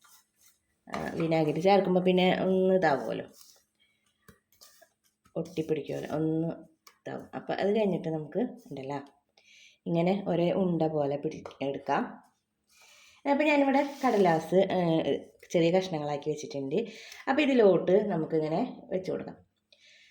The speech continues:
അപ്പോൾ ഇതിൻ്റെ സ്മെല്ലുണ്ടല്ലോ, അതിൻ്റെ സ്മെല്ല് അവർക്ക് ഭയങ്കരമായിട്ട്, ഏ, ബുദ്ധിമുട്ടാണ്. അപ്പോൾ ബ-, ഏ,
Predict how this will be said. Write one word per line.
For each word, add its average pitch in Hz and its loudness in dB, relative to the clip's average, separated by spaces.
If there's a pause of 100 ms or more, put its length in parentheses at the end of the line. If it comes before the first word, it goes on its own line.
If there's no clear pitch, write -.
(140)
അപ്പോൾ 208 -2
ഇതിൻ്റെ 262 4
സ്മെല്ലുണ്ടല്ലോ, 220 4 (220)
അതിൻ്റെ 170 -2
സ്മെല്ല് 170 -2
അവർക്ക് 165 0
ഭയങ്കരമായിട്ട്, 156 0 (580)
ഏ, 170 0 (1400)
ബുദ്ധിമുട്ടാണ്. 151 -2 (500)
അപ്പോൾ 214 0
ബ-, 226 4
ഏ, 214 4